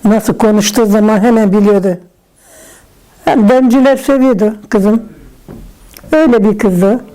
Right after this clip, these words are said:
Ben de öğrendi doğrusu. Ben eskide, ben köyde geldik. Çalıştık,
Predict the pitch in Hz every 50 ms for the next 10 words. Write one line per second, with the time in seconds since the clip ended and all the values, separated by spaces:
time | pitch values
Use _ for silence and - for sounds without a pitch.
0 | - - - - - - - _ - - - - - - - - - - - -
1 | - - - - 247 185 208 220 220 208 208 220 202 202 190 180 180 175 170 165
2 | 175 165 165 - 208 196 196 190 175 175 - - 190 175 - - - _ _ _
3 | _ - - - - - - 175 - - - - - - - 160 - - - -
4 | - 233 226 226 233 254 254 262 202 - - - - 185 190 202 226 247 247 214
5 | 202 226 226 226 226 247 311 302 311 330 320 311 294 - - - - - - -
6 | - - - - - - - - - - - 247 233 220 208 240 233 226 208 202
7 | 180 170 160 147 185 196 - - - - - - _ _ - - - - _ _
8 | _ _ - - - - - - - - - 226 220 214 214 202 208 - - 214
9 | 185 185